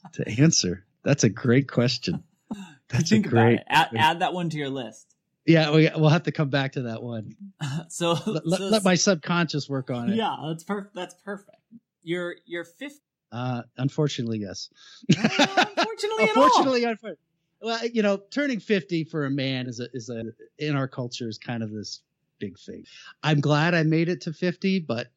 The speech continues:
Speaker 1: uh, it's still weird to think that I'm fifty. I,
Speaker 2: Yeah.
Speaker 1: I, I don't think fifty, whatever that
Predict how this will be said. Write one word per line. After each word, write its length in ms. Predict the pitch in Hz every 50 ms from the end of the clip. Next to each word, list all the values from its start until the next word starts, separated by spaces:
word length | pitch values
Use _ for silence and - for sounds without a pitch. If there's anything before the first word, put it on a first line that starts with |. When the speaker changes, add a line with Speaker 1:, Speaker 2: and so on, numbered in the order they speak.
| _ _
Speaker 1:
uh, 240 | - 120 117 113 - -
it's 180 | 147 139 - -
still 360 | - - 165 160 156 151 135
weird 500 | 127 135 139 143 143 147 151 151 151 147 - _ _ _
to 100 | - 120
think 280 | - - 143 135 - -
that 140 | 131 113 110
I'm 120 | 107 104
fifty. 440 | - - 113 104 - - 98 - - _ _ _ _ _ _ _ _ _
I, 80 | 117 127
Speaker 2:
Yeah. 200 | 147 170 143 143 -
Speaker 1:
I, 120 | 139 165 185
I 40 |
don't 220 | 208 214 196 - - _ _ - - -
think 220 | 202 196 - -
fifty, 520 | - - 160 139 - - 107 95 95 - -
whatever 320 | 131 139 135 135 123 131 120
that 220 | 117 113 110 101